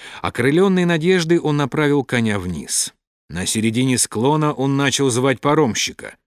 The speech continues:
В оконце хижины блеснул фонарь. На порог вышел высокий мужчина. «Перевези меня», попросил нездешний. «Утром перевезу», ответил паромщик. «Ночуй у меня.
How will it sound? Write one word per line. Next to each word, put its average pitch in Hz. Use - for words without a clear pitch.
В 82
оконце 165
хижины 156
блеснул 117
фонарь. 92
На 98
порог 170
вышел 165
высокий 135
мужчина. 120
«Перевези 135
меня», 110
попросил 95
нездешний. 85
«Утром 196
перевезу», 127
ответил 107
паромщик. 98
«Ночуй 214
у 147
меня. 110